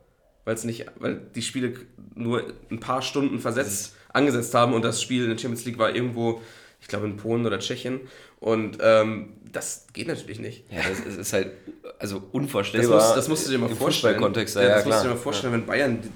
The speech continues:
Speaker 1: diese Saison irgendwie, äh, in der Champions League mit der zweiten Mannschaft ran müsste oder so.
Speaker 2: Ja.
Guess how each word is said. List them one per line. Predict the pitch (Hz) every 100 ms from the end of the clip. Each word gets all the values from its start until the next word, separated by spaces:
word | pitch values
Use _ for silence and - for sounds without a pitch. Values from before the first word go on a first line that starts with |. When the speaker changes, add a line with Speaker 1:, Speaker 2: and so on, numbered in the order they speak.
| -
Speaker 1:
diese | 131 120
Saison | 117 120 117 127
irgendwie, | 123 117 113 113
äh, | 113 - 104 110 101
in |
der | 110
Champions | 110 - 135 120
League | 117 117
mit | 110 107
der | 98
zweiten | 120 107
Mannschaft | 127 135 -
ran | 107
müsste | 107 - 101
oder | 101
so. | 104 117 -
Speaker 2:
Ja. | 110